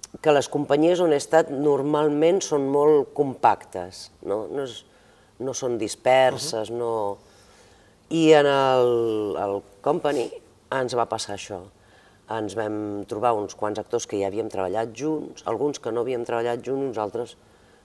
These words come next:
Speaker 1: que pràcticament no ens coneixíem, o sigui que ens coneixíem però que no, no havíem ni, ni coincidit.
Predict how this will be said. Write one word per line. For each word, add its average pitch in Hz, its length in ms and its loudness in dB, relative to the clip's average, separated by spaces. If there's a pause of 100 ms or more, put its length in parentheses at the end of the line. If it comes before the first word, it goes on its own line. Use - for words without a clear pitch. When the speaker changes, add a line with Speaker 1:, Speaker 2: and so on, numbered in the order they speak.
(160)
Speaker 1:
que 113 100 -6 (100)
pràcticament 120 640 -4
no 127 100 0
ens 131 140 -6
coneixíem, 107 640 -4 (180)
o - 40 -20
sigui 76 160 -16
que 87 80 -12
ens 82 120 -10
coneixíem 120 540 -4
però 113 200 -4
que 104 80 -6
no, 98 360 -8 (760)
no 113 120 -4
havíem 123 320 -2
ni, 127 200 -2
ni 113 160 -6
coincidit. 98 800 -8